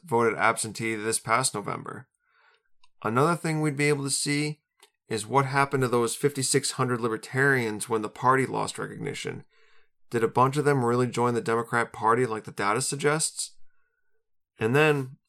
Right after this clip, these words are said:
one of the problems I hit in episode four, the one where I look at the potential pool of voters that came out for either Biden or Trump in twenty twenty, but didn't vote for either Clinton or Trump in twenty sixteen, and one of the largest groups within that pool of voters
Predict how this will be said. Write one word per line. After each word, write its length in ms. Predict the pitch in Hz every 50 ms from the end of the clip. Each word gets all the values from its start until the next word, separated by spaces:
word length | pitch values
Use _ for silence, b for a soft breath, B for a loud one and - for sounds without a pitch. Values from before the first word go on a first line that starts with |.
| _ _ _ -
one 180 | - 113 147 175
of 80 | 190
the 80 | 185 185
problems 400 | 180 - 165 160 151 147 139 135
I 80 | 135
hit 180 | 127 135 139 -
in 60 | -
episode 420 | 123 123 - - - - 110 104 101
four, 580 | - - - 160 175 170 131 110 113 101 b b b b b b b b b -
the 80 | - 110
one 260 | 113 131 135 135 131
where 160 | 127 123 120
I 60 | 117
look 280 | 117 117 123 135 131 -
at 100 | 131 -
the 60 | 113
potential 460 | - - - - 135 135 131 - 113
pool 360 | - - - 139 139 147 143
of 80 | 160 147
voters 420 | 135 151 151 156 160 165 160 147
that 180 | 127 123 117 -
came 240 | - - 135 123 120
out 220 | 120 127 131 -
for 240 | - - 120 113 104
either 240 | 110 117 113 113 110
Biden 400 | - - 117 113 117 117 117 117
or 120 | 113 110
Trump 360 | - - - 123 123 127 131
in 80 | 143 127
twenty 260 | - - 139 135 139
twenty, 460 | 135 - - 143 143 147 151 151 151 b b b b b b -
but 160 | 107 110 -
didn't 240 | 127 127 120 127 113
vote 220 | 107 127 127 113
for 160 | - - 113
either 160 | 113 117 113 110
Clinton 380 | - - - 127 127 117 117
or 80 | 117 113
Trump 280 | - - - 127 120
in 80 | 120 110
twenty 240 | - 123 123 120 117
sixteen, 640 | - - 120 - - - 117 117 123 135 139 139 - _ _ b b b b b b b b b b b b b b b b b _
and 220 | - 117 110 110 107
one 140 | 127 147 156
of 80 | 147
the 60 | 139
largest 480 | 135 120 123 127 135 139 123 123 - -
groups 360 | - 143 143 131 135 - -
within 240 | 113 113 143 160 165
that 220 | 165 147 123 -
pool 220 | - - 127 120 120
of 100 | 113 101
voters 580 | 110 110 107 107 107 110 110 113 - - -